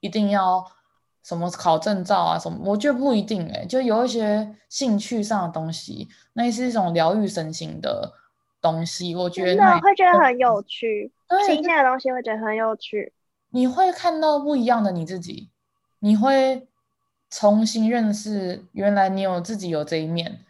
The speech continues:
Speaker 1: 那更认-，透过这些东西、这些新的人事物，然后去认识你自己。因为我都有一个想法啦，就是如果今天我们是一杯满的水，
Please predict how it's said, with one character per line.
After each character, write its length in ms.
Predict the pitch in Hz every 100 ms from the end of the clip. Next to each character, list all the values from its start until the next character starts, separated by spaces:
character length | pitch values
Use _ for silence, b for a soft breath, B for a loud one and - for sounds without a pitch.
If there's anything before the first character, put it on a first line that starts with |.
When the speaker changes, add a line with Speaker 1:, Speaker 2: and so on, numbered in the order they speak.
| _ -
Speaker 1:
那 420 | 214 208 208 B B B
更 200 | - 269
认-， 240 | 240 247 226
透 220 | 214 302
过 160 | 285 285
这 160 | 277 269
些 180 | 240
东 220 | 202 185 180
西、 180 | 190
这 160 | 185 208
些 240 | 208 185
新 240 | 175 208 190
的 100 | 170
人 200 | 160 156
事 200 | - 180
物， 240 | 180 170
然 180 | 160 156
后 80 | 175
去 140 | 196
认 200 | 208 185
识 140 | 175 180
你 120 | 170
自 140 | -
己。 160 | - -
因 140 | 220
为 60 | 254
我 200 | 233 180
都 340 | 185 196 196
有 180 | 196 170
一 40 | 165
个 180 | 175 170
想 340 | - 165 180
法 220 | - - -
啦， 60 |
就 120 | 196 208
是 220 | 226 226 B B B
如 120 | 208
果 140 | 247 226
今 180 | 220 214
天 180 | 214
我 80 | 202
们 160 | 175 170
是 160 | 175
一 140 | 214 208
杯 440 | 190 180 175 175 b b b
满 340 | 180 165 151
的 120 | 156
水， 360 | 156 - -